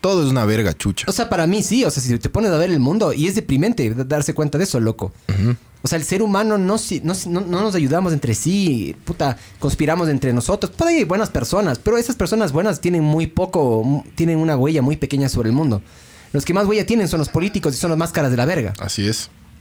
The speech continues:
Speaker 2: Entonces,
Speaker 1: Verdad.
Speaker 2: fíjate eso, em, fíjate, puta, en asesinos en serie, en dictadores, en, pues, es gente de verga. O sea, el, la historia es básicamente sangre y es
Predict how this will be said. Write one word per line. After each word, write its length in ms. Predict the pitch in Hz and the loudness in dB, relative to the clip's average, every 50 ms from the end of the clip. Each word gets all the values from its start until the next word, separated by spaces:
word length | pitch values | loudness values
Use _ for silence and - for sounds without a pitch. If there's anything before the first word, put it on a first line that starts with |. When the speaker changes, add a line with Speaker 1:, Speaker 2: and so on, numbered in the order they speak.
| - - | -6 -4
Speaker 2:
Entonces, 640 | 160 147 196 185 185 190 175 156 131 - - - - - - | -2 -2 -2 -2 0 0 0 0 0 -2 -8 -12 -14 -8 -6
Speaker 1:
Verdad. 340 | 113 107 104 110 120 - - - - - - - | -4 -2 0 0 -2 -2 -4 -8 -14 -14 -6 -4
Speaker 2:
fíjate 360 | - 190 190 190 185 - 185 214 | -4 -2 -2 -2 -2 0 0 0
eso, 360 | 220 - 220 214 208 185 - - - - - - - | 0 2 2 2 2 0 -2 -8 -20 -20 -12 -6 -2
em, 760 | 156 160 160 151 151 147 143 139 135 139 139 135 139 127 127 | 0 2 2 2 2 2 2 4 4 4 4 2 0 -2 -2
fíjate, 360 | - 175 170 185 185 185 147 | -4 -2 -2 -2 -4 -2 -2
puta, 320 | - 175 - 180 165 156 | -2 -2 0 0 0 2
en 280 | 147 139 135 135 127 127 | 0 0 -2 -2 -2 -4
asesinos 720 | 131 - - 123 - - 165 160 170 160 147 139 135 127 | -4 -2 -4 -4 -2 -2 0 0 2 2 2 2 2 2
en 100 | 131 127 | 0 0
serie, 760 | 120 - 151 165 185 190 180 180 170 170 160 139 139 139 139 | 0 0 0 0 2 2 0 2 2 0 0 0 0 0 0
en 280 | 135 131 131 131 131 127 | 0 0 0 -2 -2 -2
dictadores, 720 | 123 135 135 - 151 139 131 135 143 165 170 175 165 143 139 | -2 -2 -2 -2 -2 0 2 2 2 2 2 2 0 0 -2
en, 220 | 170 165 120 82 - | -4 -6 -8 -12 -14
pues, 120 | - - | -8 -6
es 120 | 240 240 - | -4 -4 -2
gente 320 | - - 294 285 277 262 226 | -2 0 0 0 2 2 2
de 80 | 220 | 2
verga. 380 | 240 302 294 208 120 110 95 95 - | 2 2 2 0 0 -2 -4 -6 -8
O 20 | - | -4
sea, 160 | - - 196 175 - | -4 -2 -2 -2 -2
el, 220 | - 165 180 185 | -2 -2 -2 0
la 80 | 185 180 | 0 0
historia 460 | 180 180 - - 208 233 254 262 226 | -2 -2 -2 0 0 2 2 2 0
es 80 | 175 156 | 0 0
básicamente 640 | 175 175 - - - 143 135 139 147 170 170 151 - | -2 -4 -4 -2 -2 0 0 0 0 0 0 -2 -2
sangre 420 | - - 220 240 147 98 104 113 - - - - - | 0 0 0 0 -2 -2 -6 -10 -14 -20 -16 -6 -2
y 200 | 147 143 139 143 | 0 0 2 2
es 260 | 151 165 160 - | 0 0 -2 -6